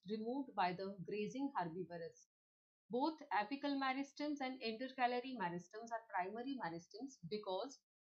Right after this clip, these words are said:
they appear early in life of a plant and contribute to the formation of the primary plant body। The meristem that occurs in the mature regions of roots and shoots of many plants,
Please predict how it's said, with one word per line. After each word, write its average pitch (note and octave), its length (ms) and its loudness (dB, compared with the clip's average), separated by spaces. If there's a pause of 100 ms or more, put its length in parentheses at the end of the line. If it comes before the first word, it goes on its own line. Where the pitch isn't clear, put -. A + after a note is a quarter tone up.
(120)
they C4 240 4
appear B3+ 380 2 (180)
early A#3+ 380 2
in C4 100 2
life G#3 300 4
of G3+ 140 -6
a - 120 -10
plant F#3 360 0 (100)
and G#3+ 160 -4
contribute C4+ 560 -2
to F#3 80 -8
the F#3 160 -4
formation G#3 580 -2
of F3 160 -4
the F#3 140 -12
primary F#3 560 0
plant F3+ 320 0
body। D#3 320 -8 (1000)
The G#3+ 120 4
meristem A3+ 680 4 (260)
that A3+ 220 6 (100)
occurs A#3+ 400 4 (100)
in A3 140 0
the G#3+ 80 -2
mature C4+ 480 0
regions A3+ 400 -2
of A3 140 -6 (120)
roots C4 320 -4 (120)
and G#3+ 100 -10
shoots B3 420 -8
of G3 120 -6 (100)
many C4+ 300 0
plants, E3+ 340 -2